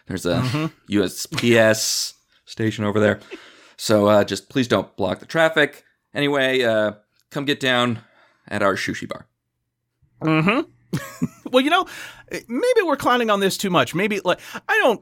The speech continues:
Speaker 2: personally think any of us have, like, excessive experience in the nightclub scene. Maybe this is, you know, par for the course.
Speaker 1: Hey, one point to your favor on that one, Steve,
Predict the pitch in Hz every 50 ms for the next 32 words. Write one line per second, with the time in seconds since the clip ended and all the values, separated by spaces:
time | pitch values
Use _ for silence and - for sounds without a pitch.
0 | _ _ _ _ - - 175 202 202 - - 175 175 165 160 151 139 - 170 160
1 | 151 - - 139 156 151 147 143 135 117 135 139 139 - - 123 120 110 113 123
2 | 123 127 120 - - _ _ _ _ _ _ _ _ - 151 - - - - 147
3 | 127 - - 175 160 135 156 - - - - 151 139 131 131 127 127 131 127 -
4 | 147 143 139 135 131 127 127 131 - - 135 135 135 123 - - 151 170 214 269
5 | 254 220 233 247 285 269 285 285 277 311 302 294 269 - - - - - - -
6 | - _ - 320 320 208 196 269 - _ _ _ _ _ _ _ _ - 202 233
7 | 320 - 392 - - - 339 392 381 - - - - - - - _ _ _ _
8 | _ _ _ _ _ _ _ _ _ _ _ _ _ _ 151 196 - - - 113
9 | 117 131 170 214 233 214 - - 214 202 185 - - - 151 135 127 107 - -
10 | - 151 160 139 117 98 92 90 87 95 95 104 113 - 95 90 82 - - -
11 | - - - - - _